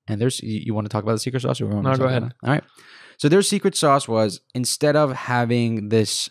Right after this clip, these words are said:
Speaker 1: sticky adhesive that is directly connected to the transducers, which is allowing it to bend,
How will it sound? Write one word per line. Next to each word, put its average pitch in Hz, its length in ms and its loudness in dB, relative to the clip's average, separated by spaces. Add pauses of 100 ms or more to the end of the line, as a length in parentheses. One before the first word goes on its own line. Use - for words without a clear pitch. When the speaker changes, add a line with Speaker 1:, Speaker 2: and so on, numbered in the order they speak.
Speaker 1:
sticky 120 480 0
adhesive 101 540 -2
that 98 120 0
is 95 100 -2
directly 113 480 0
connected 104 500 -4
to 113 60 -4
the 101 100 -4
transducers, 95 720 -6
which - 360 -6
is 101 180 -6
allowing 104 420 0
it - 40 -8
to 98 100 -12
bend, 110 460 -2